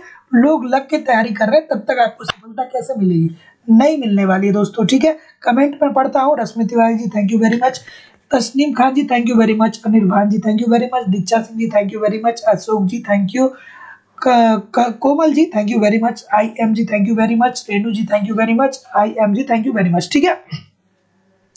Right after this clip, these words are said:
देखिए दोस्तों, कुछ basic सी बातें हैं, उसी पे आपका सफलता निर्भर करता है। Basic सी बातें ये है कि hard work करिए। Hard work मतलब, hard work का मतलब कोई ये जरूरी नहीं है कि आप पन्द्रह घंटे रोज करिए।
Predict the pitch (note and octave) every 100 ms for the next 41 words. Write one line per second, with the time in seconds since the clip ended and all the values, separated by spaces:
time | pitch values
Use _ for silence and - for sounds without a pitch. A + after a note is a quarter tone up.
0 | - B3+ A3+ A#3+ A#3 A#3 A#3+ - - -
1 | - _ G4 F#4+ C4 C4 C4 E4 - -
2 | A#3 G#3 G#3 G#3+ G#3 G#3 - - _ C#4+
3 | - E4+ D#4 A#3 A3+ B3 A3+ F#3 G#3 G3
4 | A3 G3+ F3+ G3 G3 E3 G3+ G#3+ A#3+ -
5 | C#4 - A#3 A3 G#3+ A3 G3+ F#3+ A3 -
6 | _ _ - D#4+ - B3+ C4 C#4 B3+ A#3+
7 | A#3 G3+ A3+ A3 C4 - A#3+ A#3+ C4 C4
8 | - B3+ B3+ C4+ A3 - _ _ - -
9 | C#4 F4 F#4+ - - - C4 F4+ - F4+
10 | A3+ B3 F4 D#4+ D#4+ E4+ F4 E4+ C4+ A3+
11 | C4 B3+ C4 C4+ B3 A#3+ A#3 G3 F#3 -
12 | E3+ E3+